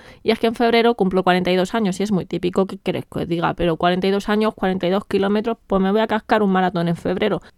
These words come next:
¿Será Castellón? Pues no lo sé. ¿Será Sevilla? Lo dudo mucho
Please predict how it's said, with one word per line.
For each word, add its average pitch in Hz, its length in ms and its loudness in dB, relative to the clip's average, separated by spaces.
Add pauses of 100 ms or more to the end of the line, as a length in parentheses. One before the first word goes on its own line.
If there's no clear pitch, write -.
(200)
¿Será 226 280 2
Castellón? 269 600 2 (280)
Pues 180 180 2
no 196 120 4
lo 151 140 -2
sé. 180 240 -2 (260)
¿Será 226 320 2
Sevilla? 269 520 2 (440)
Lo 202 180 8
dudo 202 260 8
mucho 233 380 0